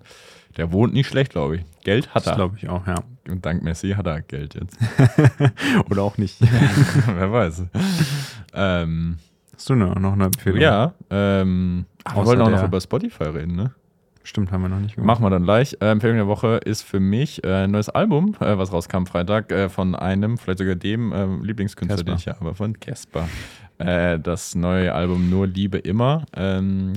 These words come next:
Speaker 1: gefällt mir sehr gut. Ist ziemlich kurz, wie ich finde.
Speaker 2: Hm, vierzig Minuten oder so,
Speaker 1: Nee,
Speaker 2: ne?
Speaker 1: dreißig
Speaker 2: Drei
Speaker 1: Minuten
Speaker 2: Uhr.
Speaker 1: nur. Also geht schnell durch, ähm, ist ein bisschen, äh, na, eigentlich nicht so leichtere Kost,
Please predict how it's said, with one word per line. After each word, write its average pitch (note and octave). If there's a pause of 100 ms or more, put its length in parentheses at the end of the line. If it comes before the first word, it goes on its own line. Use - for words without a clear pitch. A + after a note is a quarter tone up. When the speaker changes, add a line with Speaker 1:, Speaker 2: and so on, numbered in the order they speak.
Speaker 1:
gefällt -
mir A#2+
sehr A#2+
gut. F#3 (380)
Ist G#2
ziemlich G2+
kurz, -
wie -
ich B2+
finde. C#3+ (360)
Speaker 2:
Hm, G2+ (300)
vierzig -
Minuten G#2+
oder -
so, G2+
Speaker 1:
Nee, E2
Speaker 2:
ne? -
Speaker 1:
dreißig -
Speaker 2:
Drei F#2
Speaker 1:
Minuten E2+
Speaker 2:
Uhr. E2 (120)
Speaker 1:
nur. -
Also F2+
geht F#2
schnell G#2+
durch, A#2+
ähm, F2
ist -
ein G2
bisschen, F#2+ (160)
äh, - (100)
na, F2
eigentlich -
nicht G2
so -
leichtere A#2
Kost, -